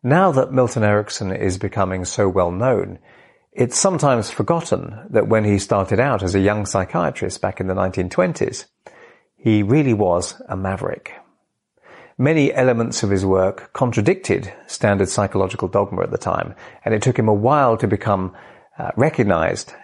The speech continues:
as a leading clinician. And it was only because his results were so consistently good that he rose to prominence. You know, he was a psychiatrist that other psychiatrists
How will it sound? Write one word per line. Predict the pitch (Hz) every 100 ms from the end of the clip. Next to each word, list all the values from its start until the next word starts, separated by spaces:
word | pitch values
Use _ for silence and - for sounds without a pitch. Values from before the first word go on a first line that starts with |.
| _ -
as | 107 98 98
a | - 107 98 95 95 101
leading | 95 104 101 95 92 85 _ _
clinician. | - 107 151 - - - _ _ - - - - _
And | 113
it |
was | 117 151
only | 190 135
because | 117 113
his | 113 98
results | 104 101 117 120 -
were |
so | 107 - 160 151
consistently | 143 113 104 131 - 117 101 95
good | 92 - 214 120 - - _ _ _ _ _
that | 107
he | 101
rose | 101 101 98 -
to | - 95 90 85 _
prominence. | - 147 101 87 - - - - - _ _ _ _ _ _
You | 131
know, | 110
he | - 110
was | 101
a | 92
psychiatrist | - 95 - 98 90 98 -
that | -
other | 110 110
psychiatrists | 101 104 95 107 95 - 92 - -